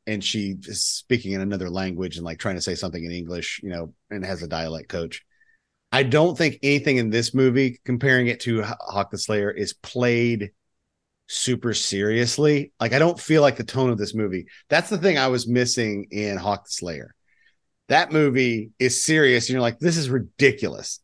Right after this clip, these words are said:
and it's serious. Whereas this movie is kind of fun,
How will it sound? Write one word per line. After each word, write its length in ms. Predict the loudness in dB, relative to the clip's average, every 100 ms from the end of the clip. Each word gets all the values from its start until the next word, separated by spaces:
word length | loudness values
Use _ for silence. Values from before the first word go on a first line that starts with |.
| -4
and 140 | 0
it's 160 | 0 -2
serious. 720 | 2 4 4 2 -6 -10 -12 -4
Whereas 240 | 0 2
this 180 | 2 0
movie 460 | 2 4 4 2 0 _ _ _ _ _
is 160 | 0 0
kind 220 | 2 2
of 80 | 2
fun, 640 | 2 4 6 6 4 -2